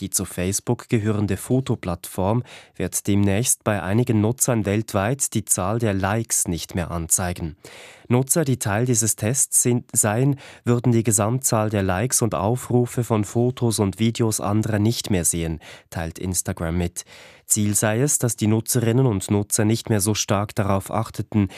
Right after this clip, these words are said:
wie viele Likes sie für ihre Beiträge erhielten. Man habe diesen Verzicht auf die Anzeige der Like-Zahlen bereits in einigen Ländern getestet und sei dabei auf positive Reaktionen gestoßen. Wie viele Personen Teil des weltweiten Tests sind, ließ Instagram offen.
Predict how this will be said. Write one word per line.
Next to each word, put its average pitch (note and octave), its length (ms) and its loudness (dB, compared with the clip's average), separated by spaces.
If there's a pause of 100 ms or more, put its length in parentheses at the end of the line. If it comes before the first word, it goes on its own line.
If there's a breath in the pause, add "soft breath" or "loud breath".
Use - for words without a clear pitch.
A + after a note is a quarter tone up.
(180 loud breath)
wie A2+ 100 2
viele G#2+ 240 2
Likes G2+ 520 0
sie F2 160 -4
für F2+ 120 -4
ihre E2 240 -4
Beiträge F2 600 -2
erhielten. F#2 640 -4 (520 loud breath)
Man A#2 140 2
habe C3 180 2
diesen C3 300 2
Verzicht B2 560 0
auf G2+ 200 0
die G2 220 -2
Anzeige A2 540 0
der F#2+ 100 0
Like-Zahlen G#2 720 0
bereits G#2 360 0
in G2+ 100 -2
einigen G2+ 400 0
Ländern F#2 380 0
getestet B2+ 640 0 (340 loud breath)
und C#3 160 2
sei C#3 200 2
dabei A2+ 400 0
auf A#2+ 260 -2
positive F2+ 600 -2
Reaktionen F2 720 -2
gestoßen. - 680 -2 (500 loud breath)
Wie A2 80 0
viele C#3+ 200 4
Personen B2 520 2
Teil G#2 260 0
des A#2 200 0
weltweiten F#2+ 640 -2
Tests - 420 -2
sind, G#2 340 0
ließ G2+ 300 -2
Instagram G2+ 720 -2
offen. - 440 -8